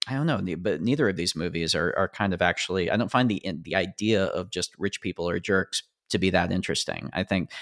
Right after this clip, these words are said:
to me, what's interesting is the power structure in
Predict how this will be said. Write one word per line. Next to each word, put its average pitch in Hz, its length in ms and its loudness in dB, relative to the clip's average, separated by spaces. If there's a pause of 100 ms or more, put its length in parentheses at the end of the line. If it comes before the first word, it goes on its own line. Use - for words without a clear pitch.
(180)
to 113 100 4
me, 120 240 6
what's 101 220 0
interesting 95 560 -4
is 90 380 -4 (560)
the - 80 -4
power 123 320 6
structure - 560 -8 (180)
in 101 500 -4